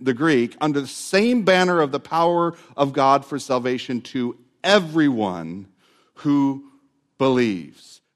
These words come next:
Grabbing Jew and Greek and putting them over here in this glorious everyone with a call to faith.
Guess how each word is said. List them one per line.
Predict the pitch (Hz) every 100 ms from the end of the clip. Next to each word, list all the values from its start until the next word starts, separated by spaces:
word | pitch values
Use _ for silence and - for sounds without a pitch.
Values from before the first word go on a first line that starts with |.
| 101
Grabbing | 123 160 196 190 185 170
Jew | - 175 175 165
and | 156 143 135
Greek | 139 143 120 139
and | 127 120
putting | - 156 139
them | 123 127 117
over | 123 113
here | 113 110 110 101
in | 98 113 110
this | 107 104 107
glorious | 110 - 147 156 160 135 92 85 85 95 - _ _ _ _ _ -
everyone | 156 135 131 110 92 85 82
with | 113 110
a | 98
call | - - 151 110 85 82 107 _ _ _ _ _
to | 143
faith. | - 151 127 104 _ _ _